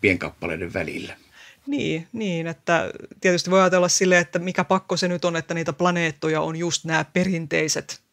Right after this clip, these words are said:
Speaker 2: kahdeksan tai aikaisemmin vielä vähemmän, kun ei ollut nähty Uranusta ja Neptunusta.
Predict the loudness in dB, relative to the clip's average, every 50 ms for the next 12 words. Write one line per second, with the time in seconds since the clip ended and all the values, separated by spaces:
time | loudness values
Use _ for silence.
0 | _ _ _ _ _ _ _ _ _ _ _ _ _ -2 -2 -2 0 -2 -4 -4
1 | 0 0 2 2 2 -2 -4 -8 -4 _ 4 4 4 4 2 -2 -4 -8 -16 -20
2 | _ _ -20 -20 -20 _ -6 -4 -2 -2 -2 -2 -2 -2 -2 -4 -4 -2 0 0
3 | 2 2 2 2 2 2 -2 -4 -6 -6 -6 -6 -6 -4 -4 -4 -4 -2 -2 -4
4 | -4 -6 -8 -4 -4 -2 -2 -2 -4 -6 -8 -8 -10 _ _ _ _ _ _ _
5 | _ _ _ _ -4 0 0 0 0 -2 -6 -4 -2 -2 0 2 2 2 2 2
6 | -2 -4 -4 -2 -2 -4 -4 -2 -4 -4